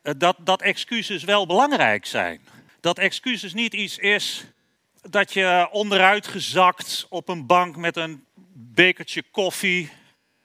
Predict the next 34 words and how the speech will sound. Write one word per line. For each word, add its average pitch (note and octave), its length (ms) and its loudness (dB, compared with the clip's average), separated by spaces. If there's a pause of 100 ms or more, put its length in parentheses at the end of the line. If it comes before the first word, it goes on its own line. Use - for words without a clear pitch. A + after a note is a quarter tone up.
(100)
een E3 120 -16
beetje F3+ 280 2
zo, E3+ 460 0 (240)
hè, G3+ 180 0
voor F#3 260 -4
je E3+ 120 0
uit G#3 280 -6
kan C#3+ 440 0 (120)
mompelen. C#3+ 760 -2 (600)
Nee, G3+ 200 -2
mensen C4 300 -2
hechten A#3+ 260 2
daar E3 140 0
waarde A#3+ 280 2
aan G#2+ 300 -2
en F3 100 -4
veel C#4 280 -2
waarde B2+ 320 4
aan. C3+ 240 2
En, G#3+ 200 0
en A3+ 140 2
waarom B3+ 360 0
is C#4 260 -2
dat D3 200 -2
nou F#2+ 240 -6
eigenlijk? F#2 440 -6
Waarom G#3+ 340 0
vinden A3+ 300 -4
we E3+ 60 -8
excuses F3 580 -10
nou E3 160 -4
zo D3 220 -8
belangrijk? G#2 680 -4 (800)
Nou, - 180 0